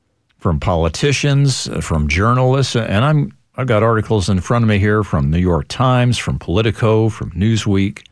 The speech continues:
They're, they're calling out this guy for not telling anybody that he was in the hospital, still is,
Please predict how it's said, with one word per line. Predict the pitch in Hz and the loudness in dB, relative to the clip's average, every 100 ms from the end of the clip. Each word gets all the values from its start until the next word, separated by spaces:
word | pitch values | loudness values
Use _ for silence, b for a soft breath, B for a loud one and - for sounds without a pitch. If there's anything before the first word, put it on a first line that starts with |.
| b b b b b b b b b b _ _ _ _ _ _ _ _ | b b b b b b b b b b _ _ _ _ _ _ _ _
They're, | - 107 110 | -4 -2 0
they're | 104 | -2
calling | - - 160 160 107 | -2 -2 0 2 2
out | 113 170 | 0 0
this | 110 90 | -2 -2
guy | - 71 - 69 113 135 _ _ _ _ _ _ _ _ _ | -2 -4 -4 -2 -2 -4 _ _ _ _ _ _ _ _ _
for | - 113 107 107 | -2 2 2 2
not | 107 120 123 | 0 0 0
telling | 131 165 156 | 0 2 2
anybody | 101 80 80 90 117 | 0 0 0 0 2
that | 104 | 2
he | 101 117 | 2 2
was | 107 | 2
in | 120 | 2
the | 127 | 2
hospital, | 120 175 170 110 73 - - _ | 2 0 -2 -2 -4 -6 -16 _
still | - - 156 135 | -10 -2 0 2
is, | 143 67 - | 0 -2 -8